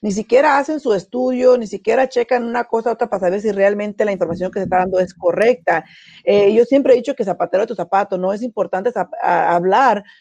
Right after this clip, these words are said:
con un profesional en la rama en la cual tú estés, este, buscando a-, asistencia, bien sea para comprar casa, bien sea, eh, para arre-, arreglar tu carro, para lo que tú quieras. El, el problema es de que muchas veces nos dejamos llevar,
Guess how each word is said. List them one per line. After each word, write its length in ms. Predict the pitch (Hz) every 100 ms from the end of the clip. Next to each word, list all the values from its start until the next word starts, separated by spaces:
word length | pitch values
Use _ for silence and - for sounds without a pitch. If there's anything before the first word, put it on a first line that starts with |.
| _ _
con 160 | 220 208
un 100 | 214
profesional 760 | 277 254 220 - 196 185 208 -
en 180 | 208 214
la 160 | 190
rama 360 | 185 190 190 226
en 60 | 262
la 180 | 190
cual 260 | - 196 208
tú 140 | - 214
estés, 420 | - - 196 208
este, 540 | 208 - 185 175 160
buscando 560 | 160 170 - 180 190 190
a-, 140 | 175
asistencia, 680 | 160 - 160 160 - 285 269 175
bien 120 | 180
sea 120 | 202
para 120 | 196
comprar 340 | - 160 156 160
casa, 320 | 240 233 214
bien 200 | 190 190
sea, 320 | 208 202 196 - _ _ -
eh, 180 | 180
para 280 | 170 - 170
arre-, 140 | 165 170
arreglar 440 | 165 175 175 180
tu 140 | - 170
carro, 480 | - 277 247 196 180
para 200 | 196 202
lo 100 | 208
que 100 | 208
tú 200 | 202 311 -
quieras. 440 | 277 302 185 175
El, 160 | 180 190
el 120 | 214
problema 400 | 208 214 269 349
es 80 | 302
de 100 | 294
que 80 | -
muchas 220 | 233 285
veces 200 | 240 226
nos 80 | 254
dejamos 340 | 214 185 185 220
llevar, 360 | 214 175 226